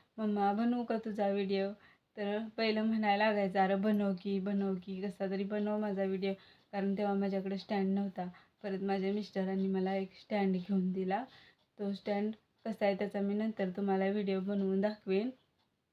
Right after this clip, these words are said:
पण असं माझं का नाही, लहान मुलं होती त्यावेळेला असं माझं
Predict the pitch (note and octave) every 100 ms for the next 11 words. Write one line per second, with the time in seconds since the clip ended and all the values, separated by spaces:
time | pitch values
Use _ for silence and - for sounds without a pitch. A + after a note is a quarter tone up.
0 | _ _ _ _ G#3 G#3+ A3 - _ _
1 | _ _ _ _ G#3 G#3 G#3+ G#3 G3 G#3+
2 | A#3 G#3+ A3+ A#3 - _ _ G#3 G#3 G#3
3 | G#3 G3+ G3+ G#3 G3+ G3 G3 G3 G3+ G#3
4 | G#3+ A#3 - - _ - F#3+ G3